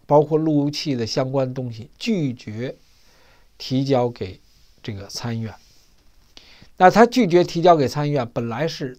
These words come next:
总检察长应该出手的，哎，就没出手。所以这是可想而知了，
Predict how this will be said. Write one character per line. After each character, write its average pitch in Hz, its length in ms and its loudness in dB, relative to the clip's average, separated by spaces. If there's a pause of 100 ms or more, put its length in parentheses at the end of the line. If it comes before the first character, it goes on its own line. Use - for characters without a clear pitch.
总 139 240 -6
检 117 160 -6
察 107 160 -12
长 104 240 -14
应 110 60 -12
该 117 160 -8
出 123 180 -12
手 - 220 -16
的， - 80 -20 (1160)
哎， 123 120 -6
就 127 140 -2
没 123 140 -4
出 127 220 -8
手。 101 160 -16 (720)
所 - 160 2
以 156 100 4
这 156 220 4
是 127 300 -2
可 151 240 0
想 101 200 -4
而 113 120 -10
知 120 180 -6
了， 113 160 -10